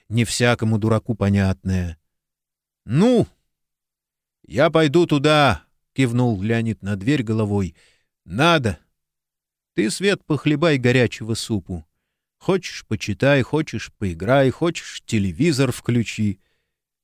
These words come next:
Не знаю, работает ли. Я его давно не включал». Светка перестала водить веником по полу, из-под лобья поглядела на него, перевела глаза на мать.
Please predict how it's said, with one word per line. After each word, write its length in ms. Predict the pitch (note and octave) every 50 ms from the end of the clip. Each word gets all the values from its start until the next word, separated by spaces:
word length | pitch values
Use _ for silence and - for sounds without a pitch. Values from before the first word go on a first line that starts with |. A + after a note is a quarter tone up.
| _ _
Не 140 | - A2+ B2+
знаю, 400 | A#2 G#2+ B2+ C3 C3 B2 A#2 A2+
работает 600 | A2 A2 A2 B2 D3+ D3 - G#2 F2+ E2+ - -
ли. 240 | - D2+ C#2 - _ _ _ _ _ _ _
Я 200 | - - A2 A#2+
его 240 | A#2+ A2 G#2+ A2+ A2+
давно 400 | G2 B2+ C3 A#2 A#2 B2 B2 A#2+
не 100 | G#2+ G2
включал». 640 | - - - G2 G2 - - - F#2 E2+ D#2 C#2+ _ _ _ _ _ _ _ _ _ _ _ _ _ _ _ _ _ _ _ _ _ _ _ _ _ _ _ _ _ _ _ _ _ _ _ _ _
Светка 420 | - - F#3+ G#3+ A#3+ A#3 - -
перестала 640 | _ - F3+ E3 E3+ - - - E3 D#3+ D#3+ D#3 D3+ C#3+
водить 420 | C#3 C3+ B2 C3 B2+ A2+ - -
веником 580 | G#2 A2+ B2 A#2+ A#2+ A2+ - - A2+ A2+ G#2+ -
по 200 | - D3 D#3+ F3
полу, 440 | - E3+ D#3+ D3+ D3 D3 C#3 A#2 - _ _ _ _ _ _ _ _ _
из-под 360 | A#2 A#2 - - D3 C#3 A#2+
лобья 580 | B2 C#3+ D#3 D#3+ C#3+ C3 C3+ C3+ C3+ B2+ A#2+ - - _
поглядела 680 | B2 A#2 A2 A#2+ A#2 A2 G2 G2 A#2+ D3 D#3 D#3 D#3
на 100 | D3 C#3+
него, 440 | C#3+ C#3 C3+ B2+ C3 C3+ C3 B2 - _ _ _ _ _ _ _
перевела 460 | A2 A#2 B2+ A#2+ C3 C3 C#3+ D3+ D3+
глаза 360 | C3 B2 A#2+ G#2+ G#2 C3 C3+
на 120 | C3+ B2
мать. 580 | A2+ G2+ G2+ G2+ G2 F#2+ - - - - -